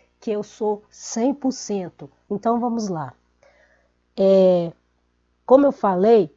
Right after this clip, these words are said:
no vídeo anterior, para entrar na Unic, primeiramente você te-, você deve fazer o seu cadastro.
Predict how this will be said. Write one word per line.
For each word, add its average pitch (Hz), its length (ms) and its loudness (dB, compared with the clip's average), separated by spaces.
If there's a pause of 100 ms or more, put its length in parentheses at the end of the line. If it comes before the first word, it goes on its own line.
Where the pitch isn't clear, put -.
no 196 80 -4
vídeo 185 300 -4
anterior, 185 680 0 (320)
para 226 200 0
entrar 233 260 2
na 208 100 0
Unic, 202 460 -2 (100)
primeiramente 220 640 0
você 220 300 -2
te-, 214 320 -4
você 202 320 -2
deve 208 220 0
fazer 208 600 -2 (240)
o 220 80 -4
seu 208 180 -2
cadastro. 196 800 -4